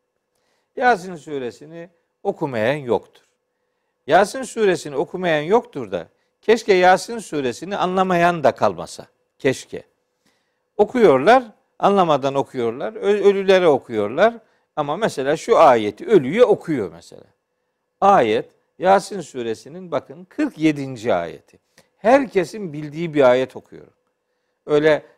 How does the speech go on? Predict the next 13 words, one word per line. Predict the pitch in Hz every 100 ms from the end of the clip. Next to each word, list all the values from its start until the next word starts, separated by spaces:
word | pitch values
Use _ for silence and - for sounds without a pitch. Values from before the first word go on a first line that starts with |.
| _
e, | 135 131 131
kenarda | 151 156 156 160 156
bucakta | 143 151 135 156
zannedilen | 135 151 147 139 139 143 139
bir | 135 131
ayet | 131 123 _
değil. | 127 107
Herkesin | 110 165 190 196 196 151
gündeminde | 107 127 120 131 135 131 196
olan | 196 135 101 - _ _
bir | 131 139
sure | - 127 117 110 85 90
Yasin. | 107 107 - 185 226